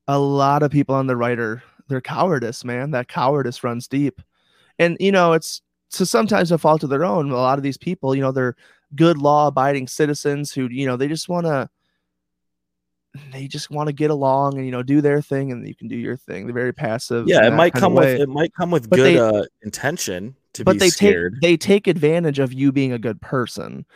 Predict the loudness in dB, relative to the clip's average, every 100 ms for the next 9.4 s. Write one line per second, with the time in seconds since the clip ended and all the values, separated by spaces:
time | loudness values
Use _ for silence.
0 | _ 0 2 0 -2 -4 -4 -6 -6 -4
1 | -4 -4 -2 -2 -2 -4 -8 -6 -4 -4
2 | -4 -8 -8 -10 -10 -8 -8 -8 -8 -10
3 | -12 -10 -2 2 4 4 2 -2 2 0
4 | 0 -4 -2 -2 -2 0 0 0 -4 -12
5 | -18 -6 2 4 4 2 0 0 0 0
6 | -4 -6 -4 -4 -6 -4 -2 -2 -2 -2
7 | -2 -2 0 2 4 2 0 -8 -2 -2
8 | -2 -6 -6 -6 -6 -6 -2 -2 -2 -4
9 | -4 -2 -4